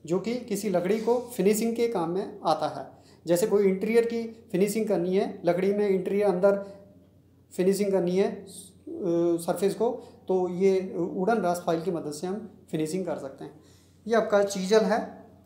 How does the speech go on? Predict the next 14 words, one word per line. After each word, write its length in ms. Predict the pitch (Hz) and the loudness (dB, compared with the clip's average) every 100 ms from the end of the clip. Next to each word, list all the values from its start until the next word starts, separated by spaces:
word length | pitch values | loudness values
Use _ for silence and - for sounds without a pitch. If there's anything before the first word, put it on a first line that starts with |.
| - | -8
ये 120 | 190 | -6
चीजल 360 | 196 190 202 202 | -2 2 2 2
में 260 | 208 220 - - - | 2 0 -6 -18 -6
ये 80 | 170 | 2
आपके 200 | 180 185 | 2 4
handle 380 | 190 165 170 185 | 0 0 2 2
है, 420 | 175 196 208 - - - - 165 | 2 0 -2 -12 -20 -20 -20 -8
ये 240 | 156 180 | 0 2
आपके 560 | 175 170 175 170 170 - - - _ _ _ _ - - - _ _ _ - | 2 0 -2 -2 -4 -16 -20 -20 _ _ _ _ -20 -20 -20 _ _ _ -2
फेरूल 320 | 165 175 190 | 0 2 2
है, 280 | 175 226 - - - - | 0 -2 -8 -20 -14 -6
ये 60 | 170 | 0
टैंग 320 | 175 180 190 | 4 4 4
है, 460 | 190 196 190 - | 4 2 -4 -14